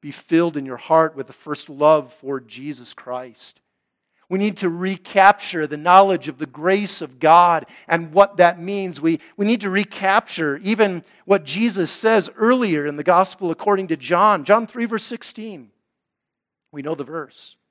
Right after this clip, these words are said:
"For God so loved the world that He gave His only begotten Son, that whosoever believeth in Him should not perish, but have everlasting life."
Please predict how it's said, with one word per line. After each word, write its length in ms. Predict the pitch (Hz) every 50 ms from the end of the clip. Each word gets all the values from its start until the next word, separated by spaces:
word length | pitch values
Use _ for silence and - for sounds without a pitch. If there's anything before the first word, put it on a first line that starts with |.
| _ _ _ _ _ _ _ _ _ _ _ _ _ _ _ _ _ _
"For 100 | - 170
God 280 | 156 180 185 170 175 170
so 160 | - 202 180
loved 200 | 170 180 180 139
the 60 | 156
world 460 | 156 147 147 170 180 180 175 156 143 123
that 160 | 135 135 135
He 120 | 139 135
gave 280 | 127 - 160 170 160 139
His 160 | 143 131 156
only 180 | 165 160 151 143
begotten 540 | 127 135 127 143 139 139 143 135 127 120
Son, 580 | 117 - - - 151 151 151 143 127 117 107 104 _ _ _ _ _ _ _ _ _ _ _ _ -
that 120 | 156 147
whosoever 440 | 147 202 196 - - 202 185 180 180
believeth 480 | 147 156 165 175 190 202 190 190 - 175
in 80 | 151
Him 160 | 143 156 156
should 220 | 156 - - 160 139
not 240 | 156 135 127 _ _
perish, 440 | - - 196 175 156 127 117 - _
but 80 | 131 123
have 180 | 131 151 147
everlasting 720 | 151 139 127 135 120 123 127 131 127 - - 135 120 120 120
life." 380 | 120 120 123 117 110 _ _